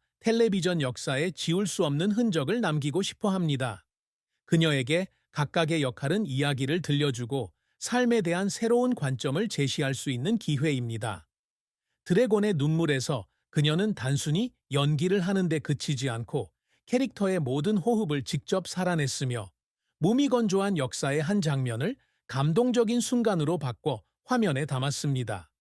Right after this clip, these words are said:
명성황후로 변신한 그녀는 수개월간 역사를 공부하며 진짜 여왕처럼 서는 법,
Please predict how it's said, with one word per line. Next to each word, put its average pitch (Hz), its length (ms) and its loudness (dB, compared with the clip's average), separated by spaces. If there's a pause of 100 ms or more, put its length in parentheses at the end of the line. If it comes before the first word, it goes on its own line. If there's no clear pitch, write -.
(680)
명성황후로 214 920 4
변신한 156 540 0
그녀는 135 520 -2 (320)
수개월간 214 800 2
역사를 160 480 0
공부하며 139 720 0 (380)
진짜 175 500 2
여왕처럼 156 720 0
서는 262 420 2
법, 120 200 -4